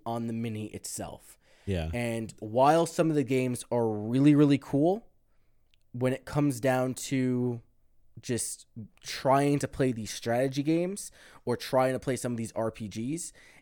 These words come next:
Speaker 1: it's impossible for me. That's
Speaker 2: Yeah.
Speaker 1: just flat
Speaker 2: The,
Speaker 1: out. So
Speaker 2: that Yu Yu Hakusho game reminds me of the Gundam game that's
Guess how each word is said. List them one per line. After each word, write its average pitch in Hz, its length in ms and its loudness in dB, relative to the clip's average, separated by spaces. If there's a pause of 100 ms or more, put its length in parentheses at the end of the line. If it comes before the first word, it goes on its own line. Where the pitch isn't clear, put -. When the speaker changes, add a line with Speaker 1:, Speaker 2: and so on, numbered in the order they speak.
(120)
Speaker 1:
it's - 340 -2
impossible 113 640 -2
for - 120 -18
me. - 200 -16 (280)
That's - 320 -8
Speaker 2:
Yeah. 78 180 -6 (720)
Speaker 1:
just - 200 -10
flat 113 220 -2
Speaker 2:
The, 156 100 2
Speaker 1:
out. - 180 -10
So 123 220 0
Speaker 2:
that 131 140 6
Yu 156 120 8
Yu 170 220 6
Hakusho 131 500 2
game 95 180 2
reminds 95 480 0
me 98 140 0
of 92 300 0
the 90 280 -2
Gundam 95 560 0
game 85 300 0
that's - 400 -2